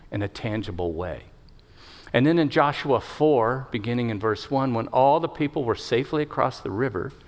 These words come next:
the Lord said to Joshua, "Now choose twelve men, one from each tribe. Tell the men to take twelve stones from where the priests are standing in the middle of the Jordan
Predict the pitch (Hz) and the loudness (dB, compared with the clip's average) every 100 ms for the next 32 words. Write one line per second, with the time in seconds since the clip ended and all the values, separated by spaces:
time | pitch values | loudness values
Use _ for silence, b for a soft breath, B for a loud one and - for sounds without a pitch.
0 | B B B B B 107 120 143 151 - | B B B B B -2 2 2 2 -2
1 | 151 143 113 104 95 - 98 92 95 - | -2 -2 0 0 0 -4 -6 -6 -8 -14
2 | - - 120 139 - 135 139 - 117 139 | -14 -4 -2 -2 -2 -4 -2 0 0 0
3 | 135 95 110 135 - 95 127 - 120 113 | -2 -4 -4 -6 -4 -2 -2 -4 -6 -6
4 | - - 82 82 107 123 B B B B | -8 -6 -4 -4 -6 -10 B B B B
5 | B B 143 151 139 127 131 131 - 98 | B B 2 4 2 0 -2 -4 0 0
6 | - - 117 139 139 - 101 95 123 - | -2 2 4 4 0 0 0 0 -6 -8
7 | - 98 104 101 95 - 107 139 - - | -8 -4 -2 0 -2 -4 -4 -4 -4 -8
8 | - - 120 95 90 104 98 95 107 107 | -6 -4 -2 -2 -4 -4 -4 -2 -2 -2
9 | 107 101 104 101 82 | -4 -6 -4 -4 -4